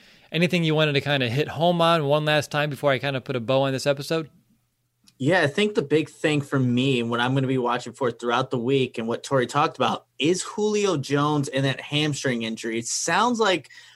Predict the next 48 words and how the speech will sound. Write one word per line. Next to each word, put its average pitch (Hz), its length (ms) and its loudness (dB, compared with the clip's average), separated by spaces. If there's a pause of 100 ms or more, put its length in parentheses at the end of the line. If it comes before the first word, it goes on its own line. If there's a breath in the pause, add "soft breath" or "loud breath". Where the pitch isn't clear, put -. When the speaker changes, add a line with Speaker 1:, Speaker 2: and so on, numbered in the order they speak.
(100)
Speaker 2:
what 151 160 0
the 135 80 0
Falcons 180 500 2
are 180 80 2
talking 175 320 0
about, 170 180 2
what 123 180 0
Tori 175 380 2
kinda 165 300 0
told 165 320 0
us, 156 200 0
is 131 60 -6
that 139 360 0 (340 soft breath)
it's - 180 -2
up 269 200 0
in 277 80 0
the 170 200 2
air. 175 220 2
I, 127 80 2
like, 139 220 2
right 175 240 2
now, 202 260 2
I 170 220 2
don't 208 280 0
know 156 280 2
if 139 120 -8
we're 147 120 2
going 143 220 2
to 127 60 -4
see 151 200 0
Julio 143 340 2
Jones 135 260 2
on 131 60 0
Sunday, 156 220 0
which 135 180 0
would 147 80 0
be 131 80 2
great 143 400 -2
for 165 160 0
the 139 80 2
Bears 143 500 2
and 127 220 -4
Bears 143 260 2
fans, 143 280 0
not 123 100 -2
my 113 100 -2
fantasy 147 380 -2
team, 123 340 -2